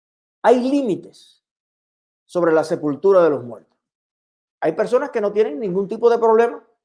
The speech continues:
en que pa' donde me llamen voy. Canción pa' los C D R, canción pa' los C D R. Beso pa' Fidel, beso pa' Fidel. Vamos pa' allá, vamos pa' allá. Acto de repudio, vamos para el acto de repudio. Afortunadamente,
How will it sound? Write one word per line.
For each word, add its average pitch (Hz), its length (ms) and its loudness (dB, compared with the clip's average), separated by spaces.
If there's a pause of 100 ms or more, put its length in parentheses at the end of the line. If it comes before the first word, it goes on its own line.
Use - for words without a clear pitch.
(480)
en 185 200 -2
que 214 140 2
pa' 185 160 4
donde 175 200 2
me 151 140 0
llamen 185 340 0
voy. 127 240 -6 (460)
Canción 180 360 2
pa' 269 80 4
los 254 140 4
C 269 80 2
D 294 140 8
R, 240 240 4
canción 175 340 -4
pa' 185 80 0
los 175 160 -4
C 170 100 -2
D 156 240 2
R. 131 340 -4
Beso 247 260 2
pa' 254 120 -2
Fidel, 262 300 2
beso 160 240 4
pa' 147 80 -2
Fidel. 135 400 -2
Vamos 240 280 2
pa' 254 80 0
allá, 285 180 4
vamos 214 180 0
pa' 160 120 0
allá. 147 240 2
Acto 240 340 2
de 240 60 2
repudio, 254 420 2
vamos 202 180 4
para 190 140 2
el 175 40 -2
acto 165 120 -2
de 160 60 0
repudio. 160 480 -2 (1160)
Afortunadamente, 185 1120 -2